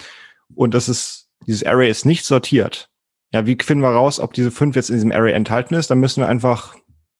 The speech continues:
komplett über dieses Array, über diese Liste drüber laufen und jedes Mal fragen,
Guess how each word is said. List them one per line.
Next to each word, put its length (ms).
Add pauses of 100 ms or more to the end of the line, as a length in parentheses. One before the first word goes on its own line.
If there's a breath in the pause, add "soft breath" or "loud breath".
(120)
komplett 400
über 120
dieses 240
Array, 300
über 140
diese 100
Liste 320
drüber 320
laufen 380
und 160
jedes 260
Mal 120
fragen, 540